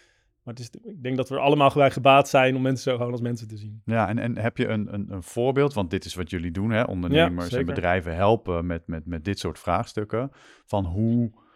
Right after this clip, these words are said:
Speaker 2: eh, je in eerste instantie een situatie aantrof en wat er is veranderd door ook echt anders naar de mens in het bedrijf te
Speaker 1: Ja.
Speaker 2: kijken?
Speaker 1: Nou ja, zeker. Ik, ik ken verschillende organisaties waar we,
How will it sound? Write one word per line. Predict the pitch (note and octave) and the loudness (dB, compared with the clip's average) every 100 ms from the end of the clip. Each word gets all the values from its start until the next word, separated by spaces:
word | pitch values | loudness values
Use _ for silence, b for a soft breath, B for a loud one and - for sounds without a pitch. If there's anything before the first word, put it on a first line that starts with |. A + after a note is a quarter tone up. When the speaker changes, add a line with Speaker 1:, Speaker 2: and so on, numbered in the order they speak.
| b b - | b b -10
Speaker 2:
eh, | G2+ G2 F#2+ F2+ F2 E2+ | -6 -4 -4 -6 -8 -8
je | G2 G2+ F#2+ F#2 - _ _ - | -6 -4 -4 -6 -12 _ _ -6
in | A2 | -4
eerste | G2 A2+ | -4 -4
instantie | - G#2+ - | -4 -4 -4
een | F2+ | -6
situatie | - G2+ G2 F#2 - - | -6 -4 -2 -2 -4 -4
aantrof | G#2 G#2+ - F#2 - | -2 -4 -4 -6 -6
en | F#2+ F#2 | -6 -4
wat | G2 | -4
er | F#2 | -4
is | F2+ - | -8 -12
veranderd | - E2+ F#2 B2+ G#2 E2+ E2+ F#2+ | -12 -4 0 2 0 -4 -6 -8
door | F#2 F2 F#2 | -6 -4 -4
ook | F2+ | -6
echt | - G2 - _ | -8 -14 -14 _
anders | G#2+ G#2 G2 F2 G2+ | -2 0 0 -2 -2
naar | F#2 F2+ E2 D#2+ _ _ _ _ _ - F2+ E2 D#2+ | -2 0 -2 -8 _ _ _ _ _ -16 -14 -12 -6
de | E2 F#2+ | 0 2
mens | F#2+ G2 F#2+ - | 2 0 -2 -8
in | G2+ F#2 | -6 -6
het | F2 | -6
bedrijf | E2 F2+ E2+ F2 | -8 -6 -6 -6
te | - | -6
Speaker 1:
Ja. | F3 | -6
Speaker 2:
kijken? | - - E3 D#3 _ _ _ _ _ _ b b b b b _ | -6 -8 -10 -10 _ _ _ _ _ _ b b b b b _
Speaker 1:
Nou | G#3 D#3 C3 C#3 | 4 6 6 4
ja, | B2+ A#2+ | 2 2
zeker. | B2+ D3 F3 D3+ | 2 0 0 -2
Ik, | C#3+ | -4
ik | D3 C3+ | -6 -4
ken | C#3 | -4
verschillende | B2 D3+ C#3 | -2 -2 0
organisaties | D3+ B2+ B2+ C#3 C#3 - B2 | -2 -4 2 4 4 2 0
waar | C3+ | 2
we, | B2+ | 2